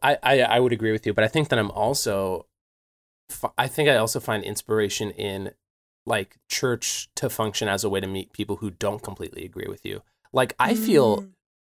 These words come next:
Speaker 1: I feel my faith stretched in some ways by attending Episcopal services, not just, like, in the difference of faith expression, but just, like, seeing different emphases and being like, "Wow, I've, like,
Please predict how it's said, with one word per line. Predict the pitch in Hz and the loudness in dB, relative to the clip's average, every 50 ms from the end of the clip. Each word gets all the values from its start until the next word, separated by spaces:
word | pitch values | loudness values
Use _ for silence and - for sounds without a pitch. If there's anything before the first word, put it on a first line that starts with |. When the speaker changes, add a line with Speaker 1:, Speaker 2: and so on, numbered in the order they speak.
| _ _ _ | _ _ _
Speaker 1:
I | - 131 175 | -2 0 0
feel | - - 254 208 | 2 4 4 4
my | 151 110 101 | 4 2 0
faith | - - 120 113 104 - - | -2 -2 -2 0 0 -2 -4
stretched | - - - - - 98 107 117 - - - | -6 -6 -4 -2 0 0 0 0 -2 -4 -6
in | 101 87 | -6 -4
some | 85 - 95 92 90 | -4 -4 -4 -4 -6
ways | 82 - - - - | -6 -8 -8 -6 -4
by | - 104 98 90 - - _ _ _ _ _ - | -2 -2 0 -2 -4 -6 _ _ _ _ _ -4
attending | 120 123 - 123 113 110 104 98 | -4 -2 -2 -2 -2 0 -2 -4
Episcopal | - - 131 139 - - - - - 82 | -4 -2 -2 -2 -2 -2 -4 -4 -4 -4
services, | - - 92 95 - - - - 85 - - | -6 -6 -8 -8 -8 -8 -8 -8 -8 -6 -4
not | 113 117 117 - | -2 -2 -2 -2
just, | - 117 - - - | -2 -2 -2 -2 0
like, | 113 101 92 - - - _ _ _ _ _ _ _ _ _ _ _ _ | 0 0 0 -2 -6 -14 _ _ _ _ _ _ _ _ _ _ _ _
in | - 127 120 110 117 113 | -2 0 0 0 0 0
the | 113 107 | -2 0
difference | - 117 110 - - 113 104 101 - - | 0 -2 -2 0 -2 -4 -4 -4 -4 -4
of | - 101 101 - | -2 -4 -4 -2
faith | - - 123 120 - | 0 0 0 0 0
expression, | 104 - - - - 90 90 - - 110 104 101 | -2 -4 -4 -4 -2 -2 -2 -2 -4 -6 -8 -6
but | 92 95 87 82 - _ _ _ _ _ _ _ _ _ _ _ - | -4 -4 -4 -4 -6 _ _ _ _ _ _ _ _ _ _ _ -6
just, | - 113 - | -4 -2 -2
like, | - 110 107 | 0 -2 -2
seeing | - - - 131 120 113 110 113 | -2 -4 -4 -4 -4 -4 -4 -2
different | - 110 107 - 107 90 - | 0 -2 0 0 -4 -4 -4
emphases | 95 104 110 - 117 - - 95 92 87 - | -4 -6 -4 -4 -4 -4 -4 -4 -6 -6 -6
and | 98 90 | -6 -6
being | 95 98 | -6 -6
like, | 98 90 87 - | -6 -8 -8 -4
"Wow, | - 104 117 139 127 | 0 2 4 4 4
I've, | 101 104 113 - - | 4 2 -2 -4 -4
like, | 127 123 - | -6 -6 -6